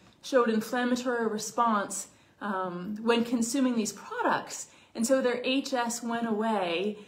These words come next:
um, when they abstained from these products, which I know that the sample size of the study is extremely small,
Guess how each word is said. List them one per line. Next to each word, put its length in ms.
um, 500
when 300
they 200
abstained 800
from 180
these 160
products, 400
which 140
I 140
know 260
that 160
the 100
sample 400
size 320
of 60
the 80
study 320
is 100
extremely 460
small, 500